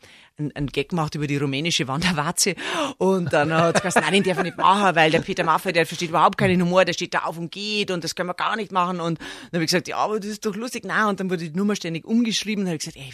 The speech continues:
wenn ich die Nummer bis zur letzten Minute ständig umschreiben und kürzen und umstellen muss, dann müsst ihr mir einen Teleprompter hinstellen, weil ich bin so nervös, ich bin jetzt schon nervös, weil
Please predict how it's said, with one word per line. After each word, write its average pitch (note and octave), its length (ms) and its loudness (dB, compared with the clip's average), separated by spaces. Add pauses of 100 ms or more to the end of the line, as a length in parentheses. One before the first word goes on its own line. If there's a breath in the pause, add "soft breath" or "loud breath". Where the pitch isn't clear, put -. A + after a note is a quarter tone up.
wenn D3 80 -8
ich D#3 120 -6 (160)
die F3 100 2
Nummer A3 240 2
bis - 340 -2
zur G3 140 -4
letzten F#3+ 380 -6
Minute G3 260 -4
ständig A3+ 400 -2
umschreiben D3 540 -2
und F3 160 -12
kürzen C4 420 -4
und E3+ 160 -10
umstellen F3 400 -2
muss, F#3 200 -4 (540 loud breath)
dann D#3 140 -10
müsst F3 280 -2
ihr F#3+ 80 0
mir F3+ 60 -2
einen D#3 80 -4
Teleprompter D#3+ 500 -6
hinstellen, D3 320 -6
weil D3 100 -6
ich D3+ 80 -10
bin F3+ 180 0
so G#3 300 0
nervös, D#3+ 380 0
ich C3 120 -12
bin E3 140 -6
jetzt G3 220 2
schon D#3 160 0
nervös, C#3 340 -4 (340 loud breath)
weil D3+ 140 -2